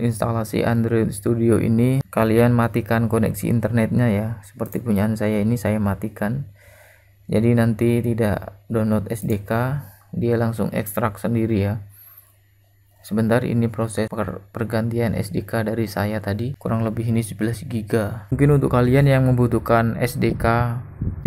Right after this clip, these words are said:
tidak perlu download lagi, silahkan tinggalkan komentar di kolom komentar ya. Saya memiliki S D K ini sudah komplit teman-teman, kalian tidak perlu download lagi ya. Ini kita tunggu proses pemindahan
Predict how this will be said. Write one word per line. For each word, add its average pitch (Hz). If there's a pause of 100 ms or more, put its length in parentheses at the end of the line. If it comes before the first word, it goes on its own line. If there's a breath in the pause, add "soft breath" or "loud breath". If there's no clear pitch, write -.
(440)
tidak 110
perlu 117
download 113
lagi, 113
silahkan 120
tinggalkan 117
komentar 117
di 117
kolom 113
komentar 113
ya. 110 (480 loud breath)
Saya 127
memiliki 117
S 113
D 117
K 120
ini 120
sudah 113
komplit 113
teman-teman, 117 (400)
kalian 113
tidak 113
perlu 113
download 107
lagi 110
ya. 139 (640 loud breath)
Ini 123
kita 117
tunggu 117
proses 120
pemindahan 117